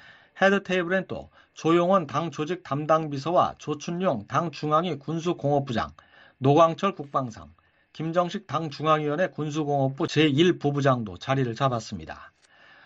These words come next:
한국국가정보원사나 국가안보전략연구원 김인태 박사는 헤드 테이블에 국방 군수 담당 핵심 인사들이 앉은 것은 북러 군사협력을 과시하려는 의도라고 말했습니다.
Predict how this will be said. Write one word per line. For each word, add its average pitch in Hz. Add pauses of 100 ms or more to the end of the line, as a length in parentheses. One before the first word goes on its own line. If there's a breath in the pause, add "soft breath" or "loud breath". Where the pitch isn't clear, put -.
(100)
한국국가정보원사나 170
국가안보전략연구원 139 (180 soft breath)
김인태 170
박사는 139 (440 soft breath)
헤드 185
테이블에 175
국방 180
군수 160
담당 160
핵심 185
인사들이 160
앉은 139
것은 143 (400 soft breath)
북러 175
군사협력을 165
과시하려는 160
의도라고 131
말했습니다. 107